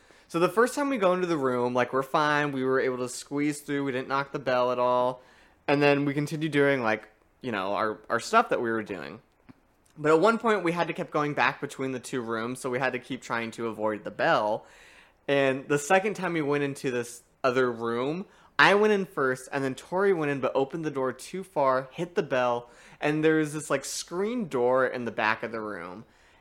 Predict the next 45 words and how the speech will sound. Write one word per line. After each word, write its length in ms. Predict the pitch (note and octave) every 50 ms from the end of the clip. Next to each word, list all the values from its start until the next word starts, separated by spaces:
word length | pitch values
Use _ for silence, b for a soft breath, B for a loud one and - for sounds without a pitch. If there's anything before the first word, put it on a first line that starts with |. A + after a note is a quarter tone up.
| _ -
And 120 | C#3+ D3
as 140 | D3+ D3+ D3+
soon 180 | - G3 A3 A#3
as 100 | A3 -
Tori 300 | - - F#3+ F#3+ F3 D3
hit 220 | C3+ E3 E3+ E3+
the 60 | F3 C#3
bell, 280 | A2+ B2+ B2 D3 E3+
the 100 | D#3 D#3
doctor 460 | C#3 B2+ C3 C3 D#3+ F3+ - G#3+ F#3
slammed 800 | D3 - - - - - D3+ C#3+ C3+ C3+ C#3 C#3+ D#3 F3+ G#3+ G3+
past 400 | - - - D#3+ D3+ D#3 D3+ -
the 100 | - D3+
screen 500 | C3 - - - - C#3 C#3 D3 D3+ D3+
door, 360 | C3 C3 A#2+ A#2 A#2 A2+ A2+ b b b b b b b b
charged 520 | - - - - F#3+ G3 G#3 A3 G#3 E3+ E3+
at 160 | D#3 C3+ B2
us. 140 | B2+ B2 -
Tori 300 | - - F#3 G3 G#3+ A#3
and 80 | A#3+ A3+
I 80 | D#3+
shot 440 | C3 - - - - F3 E3 - -
to 100 | - G#3+
the 100 | F3 E3
walls, 500 | C#3 B2+ D3 D#3 C#3+ B2+ A#2 A2 A#2 - - b b b b b
and 140 | b D3+ E3
this 140 | F3 F3+ F3+
guy 160 | - A#3+ F#3
slams 680 | E3 - - - - - D#3 D3+ D#3+ E3 F3+ G3+ G#3+ F#3+
the 100 | - G3
door 280 | E3 D3+ D#3 C#3+ C3+ B2+
shut. 480 | - - - C3+ A2+ G2+ F2 D2 - - b b b b b b b
And 140 | E3 E3 D#3
Tori 260 | F3+ F#3+ G#3+ A#3 A#3
and 80 | A#3+ A#3+
I 80 | A3 G#3
are, 140 | G3+ G3
like, 180 | F#3 E3 D#3 D#3
frozen 460 | - - - F3+ F3+ F3+ F3 F3+ F3
against 280 | E3 D3+ D#3+ D#3 D3+ -
the 60 | D#3
wall, 220 | C#3+ C#3+ C#3+ C#3+
like, 180 | C#3+ C#3 C3+ C3+ - - _ _ _ _ -
"Oh, 100 | B2 A2+
crap." 500 | A2 - - - D3+ C3+ A2+ G#2 - -